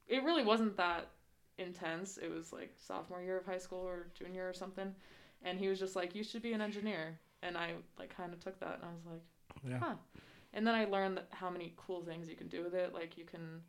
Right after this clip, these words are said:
Speaker 1: help engineer medical equipment for it. Like, that's kinda what got me into it, was I looked into, like, the medical device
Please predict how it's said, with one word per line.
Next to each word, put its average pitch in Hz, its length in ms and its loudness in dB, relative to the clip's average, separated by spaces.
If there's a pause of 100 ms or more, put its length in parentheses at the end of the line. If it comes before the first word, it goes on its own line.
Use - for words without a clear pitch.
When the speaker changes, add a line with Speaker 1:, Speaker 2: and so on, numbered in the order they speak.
(340)
Speaker 1:
help - 240 -6
engineer 165 400 -6
medical 175 380 -4
equipment 202 500 -6
for 208 220 -2
it. 214 200 -6
Like, 175 120 -6
that's 190 200 2
kinda 185 260 -2
what - 260 -6
got 180 240 -4
me 175 120 -6
into 185 300 -6
it, 208 240 -4
was 170 360 -10 (420)
I 180 100 2
looked 175 260 0
into, 170 560 -4
like, 165 300 -8
the 175 80 -12
medical 175 340 -4
device 190 460 -4